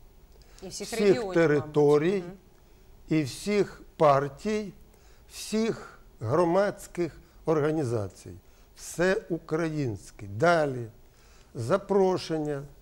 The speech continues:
Speaker 2: були направлені і українцям, які проживали компактно за межами самої України.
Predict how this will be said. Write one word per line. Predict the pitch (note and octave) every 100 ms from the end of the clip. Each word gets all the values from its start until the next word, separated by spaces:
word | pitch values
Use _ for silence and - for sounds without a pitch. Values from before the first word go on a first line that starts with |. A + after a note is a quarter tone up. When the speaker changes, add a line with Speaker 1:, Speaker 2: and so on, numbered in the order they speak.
| - - - - - C3+
Speaker 2:
були | B2 E3 F#3 G3+ F3+ -
направлені | D3+ F3 E3+ D#3+ D3+ D3 D3+ D#3+ D#3+ E3 D#3 - - - - - -
і | F3+
українцям, | F3+ F3+ F3+ G#3 A#3+ G#3+ C#3 - G2+ F2+ - - - - - -
які | D#3 D3 A3
проживали | A3 F3 C3+ D3+ F#3+ G#3 G3+ G3 E3+ - -
компактно | F3 D3+ A#2 G3+ G#3+ - - B2 A2+ F#2 - - - - -
за | - A#2 D#3
межами | F3+ G3+ E3+ F3+ F3+
самої | - D3+ E3+ F3+ F3+
України. | F3 - D#3+ C#3 G#2+ F2+ E2